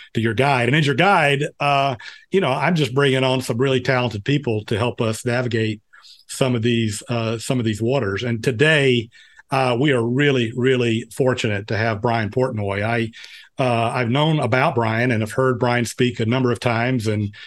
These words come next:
uh, read some of his books, and I'm just really flattered to have him on today. And, and I think you're gonna really get a lot out of this. And so let me just, first of all, introduce Brian, and then I'll have him chime in here. But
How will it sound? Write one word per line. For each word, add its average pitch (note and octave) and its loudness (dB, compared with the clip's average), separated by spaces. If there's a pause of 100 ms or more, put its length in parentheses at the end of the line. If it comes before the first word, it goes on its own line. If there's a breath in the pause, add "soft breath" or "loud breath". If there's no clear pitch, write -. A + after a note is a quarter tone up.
(260 loud breath)
uh, A#2+ 0
read C3 2
some C3 -2
of A2+ -2
his A#2+ 0
books, C#3 0
and A2 0 (320 loud breath)
I'm B2 2
just B2+ -2
really C#3 4
flattered C3+ 0
to A#2 -4
have C3 2
him A#2+ 0
on C3+ 2
today. B2 2
And, C3 0
and B2+ 0
I B2+ 0
think C3 -4
you're C3 -2
gonna A#2+ 0
really B2 2
get B2 2
a A#2 2
lot B2 2
out C3 2
of A2+ 0
this. G#2+ -2 (360 loud breath)
And A#2 -2
so D3+ 2
let F3+ 4
me F3 6
just, - -2
first D#3 4
of D#3 0
all, C3+ 2
introduce C#3 2
Brian, C3+ 0
and B2+ 0
then B2+ -2
I'll B2 0
have A#2+ -2
him B2+ -2
chime B2+ 0
in D3 2
here. A2 0
But A2+ -2